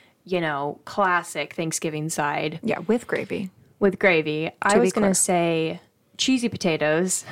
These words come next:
Speaker 1: <laughs>
Speaker 2: Oh.
Speaker 1: Another one of our family's, uh, classic side dishes. And again, just a mechanism to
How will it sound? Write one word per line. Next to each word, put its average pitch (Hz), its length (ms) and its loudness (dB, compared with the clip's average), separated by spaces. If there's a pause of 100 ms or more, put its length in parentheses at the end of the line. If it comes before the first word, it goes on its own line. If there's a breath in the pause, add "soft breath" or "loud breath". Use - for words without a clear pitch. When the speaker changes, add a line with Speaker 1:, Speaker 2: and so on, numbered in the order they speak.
(120)
Speaker 1:
<laughs> - 180 -4
Speaker 2:
Oh. - 240 4
Speaker 1:
Another 262 300 6
one 220 140 6
of 196 80 4
our 214 160 4
family's, 208 680 2 (100)
uh, 185 340 2 (420 loud breath)
classic 180 840 -2 (380 soft breath)
side 185 340 2
dishes. 175 540 0
And 214 160 2
again, 233 440 4
just 240 260 0
a 311 60 4
mechanism 233 760 2
to 190 640 4